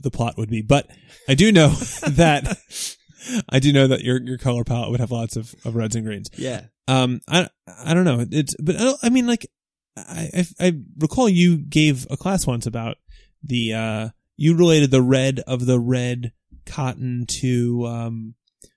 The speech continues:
Speaker 1: to in the book of Joshua, Sefer Yehoshua, where there's like a,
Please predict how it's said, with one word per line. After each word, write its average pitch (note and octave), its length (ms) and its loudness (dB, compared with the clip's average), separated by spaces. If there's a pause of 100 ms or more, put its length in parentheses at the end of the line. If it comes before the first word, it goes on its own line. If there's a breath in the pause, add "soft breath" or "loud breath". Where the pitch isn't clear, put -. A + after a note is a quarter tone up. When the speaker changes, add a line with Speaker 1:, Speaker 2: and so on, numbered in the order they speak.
(220 soft breath)
Speaker 1:
to C#3 120 -2
in B2+ 100 0
the A#2 60 -2
book B2 400 -4
of B2 340 -6
Joshua, C3+ 800 -4 (180)
Sefer - 340 -8
Yehoshua, C#3+ 600 -2
where C3 260 -4
there's B2 260 -4
like B2 200 -6
a, A#2+ 220 -6